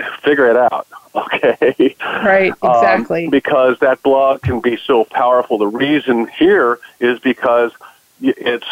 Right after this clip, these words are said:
Speaker 1: you know, as we talked earlier about links and all of that kind of happy stuff coming back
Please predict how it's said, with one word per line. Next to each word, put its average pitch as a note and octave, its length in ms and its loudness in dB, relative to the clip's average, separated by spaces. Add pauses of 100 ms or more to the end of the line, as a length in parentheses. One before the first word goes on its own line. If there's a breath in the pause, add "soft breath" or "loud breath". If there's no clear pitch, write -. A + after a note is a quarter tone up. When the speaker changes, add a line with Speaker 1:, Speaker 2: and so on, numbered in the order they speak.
(800 loud breath)
Speaker 1:
you C3 80 2
know, A#2+ 120 2
as B2 120 -2
we C3 80 -2
talked B2 340 -4
earlier D3 380 2
about A2 280 0
links C#3+ 500 -2
and G#2+ 100 -2
all A2+ 180 0
of G#2+ 60 -2
that D3+ 160 -2
kind B2+ 240 -2
of A2+ 80 0
happy A#2 240 -2
stuff A2+ 320 -4
coming A2 240 -2
back - 320 0